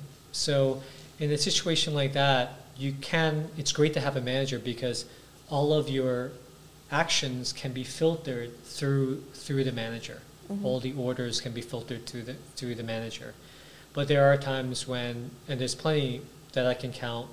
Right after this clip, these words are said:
Speaker 1: where the board, uh, speaks and or-, makes orders directly to the super, and it can
Speaker 2: Mm-hmm.
Speaker 1: get a little confusing when that
Speaker 2: Okay.
Speaker 1: happens.
Speaker 2: In that case, how do I, um,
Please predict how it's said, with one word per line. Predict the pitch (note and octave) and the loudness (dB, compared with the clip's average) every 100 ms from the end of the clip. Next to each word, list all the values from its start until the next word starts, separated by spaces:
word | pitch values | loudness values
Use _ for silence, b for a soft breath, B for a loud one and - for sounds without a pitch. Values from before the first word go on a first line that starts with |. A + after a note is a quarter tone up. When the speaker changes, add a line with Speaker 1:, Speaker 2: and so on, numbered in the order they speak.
| - | -6
Speaker 1:
where | B2+ A#2+ A#2 - B B - | -4 -4 -6 -10 B B -12
the | B2+ | -8
board, | C#3 B2+ B2+ B2 A#2 - - - - - - - - - - - | -4 0 0 0 -4 -10 -18 -20 -20 -20 -20 -20 -20 -20 -18 -2
uh, | C3+ B2 | 0 0
speaks | C#3+ - D3 C3+ C3+ - | 0 -2 0 0 0 -2
and | B2+ E3 | -2 -2
or-, | B2+ C#3 | -2 -2
makes | C3 B2+ | -2 -2
orders | - C3 B2+ B2+ - | -2 -2 -2 -4 -4
directly | A#2 A#2+ B2 B2 | -2 -4 -2 -6
to | - | -6
the | A2 | -6
super, | - C3 - A2+ A2 - | -4 -4 -6 -8 -8 -10
and | B2+ | -8
it | C3+ | -4
can | |
Speaker 2:
Mm-hmm. | C#3+ | 0
Speaker 1:
get | C#3 | 0
a | C3+ | 0
little | C3 C3 | -2 -4
confusing | C3 - A#2+ - A#2 A2+ - - - - - | -6 -10 -8 -8 -10 -14 -20 -20 -20 -20 -14
when | A#2+ | -6
that | A2+ | -6
Speaker 2:
Okay. | A2 | -6
Speaker 1:
happens. | F#2+ B2 B2 - B B B - | -8 -8 -10 -12 B B B -2
Speaker 2:
In | B3+ | 2
that | C4 C#4+ D4 D4 | 4 4 2 -4
case, | - C#4 C4 - | -6 -4 -4 -2
how | A#3 B3+ | 0 2
do | D4+ | 4
I, | D4 D4 C#4+ C#4 C4+ B3+ - | 4 4 4 4 2 0 0
um, | G3+ G3+ G3 F#3 F3+ | 0 2 0 -2 -8